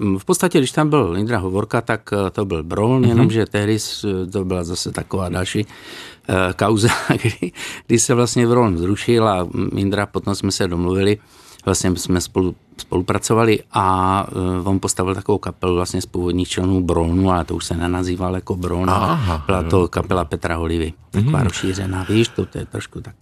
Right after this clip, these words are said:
Speaker 2: Co
Speaker 1: zamotaný.
Speaker 2: bylo, co bylo, no ono je to všechno zamotaný,
Speaker 1: Jo.
Speaker 2: protože teď se chci ptát, proč najednou, eh, M-, Moravanka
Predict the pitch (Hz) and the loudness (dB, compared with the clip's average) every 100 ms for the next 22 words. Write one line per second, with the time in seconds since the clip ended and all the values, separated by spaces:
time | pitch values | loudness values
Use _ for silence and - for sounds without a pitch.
0 | - _ - - - 127 120 208 196 190 | -20 _ -20 -6 0 2 4 4 4 0
1 | 165 - - - 120 131 185 170 151 104 | 0 -2 -4 0 0 4 4 6 4 4
2 | 101 113 120 131 98 127 196 160 113 101 | 4 4 2 0 0 2 4 4 4 4
3 | 92 92 95 95 104 107 - 104 - 127 | 2 4 4 2 2 2 2 2 2 2
4 | - 135 135 135 139 - - - - 107 | 2 2 2 0 -2 -10 -16 -18 -2 0
5 | 107 - 135 143 143 147 139 113 90 - | 0 2 4 4 4 4 6 6 4 0
6 | - 73 71 69 65 95 95 - 92 98 | -6 -4 -2 -2 2 6 6 4 2 2
7 | 113 113 120 127 | 2 2 2 0